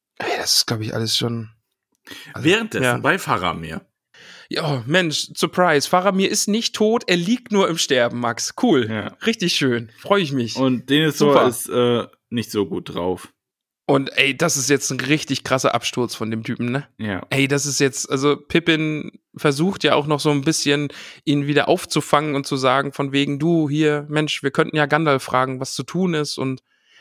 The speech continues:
Speaker 1: und Denethor sagt dann einfach nur, „Verschone mich mit Zauberern,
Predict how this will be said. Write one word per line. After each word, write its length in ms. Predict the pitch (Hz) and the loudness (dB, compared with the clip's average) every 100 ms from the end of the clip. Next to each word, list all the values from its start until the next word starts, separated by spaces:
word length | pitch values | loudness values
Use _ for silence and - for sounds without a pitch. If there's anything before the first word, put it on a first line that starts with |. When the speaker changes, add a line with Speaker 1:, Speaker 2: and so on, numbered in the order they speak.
| _ | _
Speaker 1:
und 400 | - 135 127 - - | -8 -6 -6 -14 -14
Denethor 480 | 139 151 151 151 139 | -2 0 2 2 2
sagt 200 | 127 131 | 2 0
dann 120 | 131 | -2
einfach 240 | 120 127 | 0 -2
nur, 200 | 131 127 | 0 0
„Verschone 480 | 117 127 - 156 147 | 0 -2 0 2 2
mich 200 | 135 127 | 2 0
mit 160 | 135 127 | -2 -2
Zauberern, 640 | - 131 147 135 123 123 | 0 2 2 2 2 0